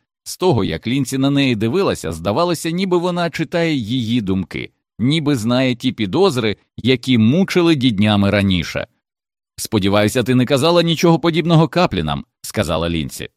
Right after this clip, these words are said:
Тепер вже Ді подивилася на неї з недовірою. "З якого дива я б це робила?"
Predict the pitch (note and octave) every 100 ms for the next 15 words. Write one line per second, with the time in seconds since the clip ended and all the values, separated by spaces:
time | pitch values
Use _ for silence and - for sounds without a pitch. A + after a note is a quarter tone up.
0 | _ _ _ - G#2+ A2+ C3 G#2 G#2+ D2+
1 | C3 - F2 E2+ E2 B2 A2+ A2 G#2 G2+
2 | B2+ A2 F#2 A#2 G#2+ G#2 E2 C#2+ C2+ -
3 | _ - G2 B2+ B2 C#3 A#2+ A2 A2+ D3
4 | C#3+ C3+ C3+ - C3+ D3 D3+ F#3 F2+